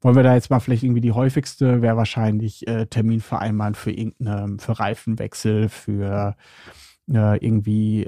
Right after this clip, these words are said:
äh, vielleicht auch tüv, ähm, vielleicht auch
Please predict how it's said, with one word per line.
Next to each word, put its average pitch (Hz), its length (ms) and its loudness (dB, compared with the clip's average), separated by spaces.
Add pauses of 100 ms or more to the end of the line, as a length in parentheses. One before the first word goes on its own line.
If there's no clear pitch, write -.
äh, 104 240 -2
vielleicht - 280 -2
auch 104 60 2
tüv, - 680 2 (640)
ähm, 104 600 -6
vielleicht 104 560 -10
auch 107 320 -10